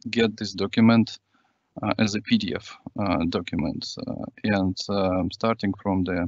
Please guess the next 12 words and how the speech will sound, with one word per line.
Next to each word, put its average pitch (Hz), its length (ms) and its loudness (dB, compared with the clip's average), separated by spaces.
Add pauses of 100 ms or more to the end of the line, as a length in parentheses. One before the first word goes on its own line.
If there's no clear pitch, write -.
(600)
Finance 98 380 4
version 98 400 -2
ten 90 220 0
zero 92 220 -2
nine, 127 340 4 (600)
uh, 98 240 -4
J 95 160 0
R 123 260 6 (140)
supports, 110 720 -6
uh, 104 340 -4
this 101 180 -8
capability. 95 760 -6